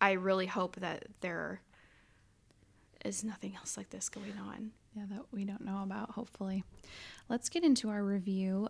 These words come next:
Speaker 2: of this documentary. I think, I think I'm gonna give this one four out of five. Um, I thought the story was very well told. I liked the different perspectives from not just the two surviving brothers and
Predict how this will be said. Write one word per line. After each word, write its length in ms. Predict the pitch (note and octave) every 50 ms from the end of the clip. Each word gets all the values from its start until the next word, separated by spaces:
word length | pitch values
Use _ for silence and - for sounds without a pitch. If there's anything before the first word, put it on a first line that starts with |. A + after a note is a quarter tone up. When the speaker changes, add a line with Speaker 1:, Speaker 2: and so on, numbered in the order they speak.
| - -
Speaker 2:
of 400 | F#3+ F#3+ F#3 F#3 F#3 F#3 F#3+ - - -
this 280 | F#3+ G3 F#3+ - - -
documentary. 800 | - F#3+ F3+ - - F#3+ F3+ F3+ F3+ F3+ F3+ F3+ F3+ F#3 F#3 - -
I 40 | F3
think, 560 | - - - A#3+ B3 B3+ - - - - - - - - - - - - - - - - - - - - - - - - - - - - - - - - -
I 120 | - G3+ F#3+
think 420 | - - - - - B3+ C4 B3+
I'm 120 | C4+ C4+ C#4
gonna 160 | C4 A3+ A3
give 240 | F#3 G#3 G3+ F#3+ F#3+
this 200 | G3+ G3 - -
one 180 | G3 G3 G3
four 800 | F#3+ - - - - - G#3+ G3+ G3 F#3+ F#3+ G3 G3+ A#3 C#4 D#4+ D#4 - - - _ -
out 80 | A3 A3+
of 80 | B3 B3
five. 880 | - - - G#3+ G3+ F#3 F3+ F#3 F#3 F#3+ A3 B3 B3+ - - - - - - - - - - _ -
Um, 420 | G3+ G3 G3 G3 G3 G3+ G#3 A#3+ -
I 100 | G#3+ G3+
thought 220 | G3 - G#3+ G#3
the 80 | - G#3+
story 380 | G3+ - - G#3 G3 F#3+ F#3+ G3
was 220 | F#3+ F#3+ F#3+ F#3 F#3
very 300 | F3+ F#3+ F#3 F3+ F#3 F3+
well 240 | F3+ F3+ F3+ F#3 -
told. 520 | - - - F3+ E3+ F3 G3 A3+ B3 - - -
I 140 | F#3+ F#3 F#3
liked 420 | F#3 F#3 F#3 F3+ F3 - - - -
the 80 | G3
different 460 | E3 - F#3+ F#3 - - F#3+ F#3+ - - - - - - - -
perspectives 800 | - - A#3+ A3 - - G3+ G3 G3 - - F#3+ F#3+ F3+ F3+ - -
from 340 | - - F#3+ F#3 F#3 F#3
not 180 | F#3 F3+ F#3 -
just 380 | - F#3+ F#3 - - - - -
the 100 | - G3
two 200 | F#3+ - - G3
surviving 520 | F#3 - - F#3+ F3+ F#3 F#3 F3+ F#3 F#3 F#3
brothers 500 | - F3+ F3 E3+ F#3 F3 F3+ F3+ E3+ F#3
and 140 | F3 F3+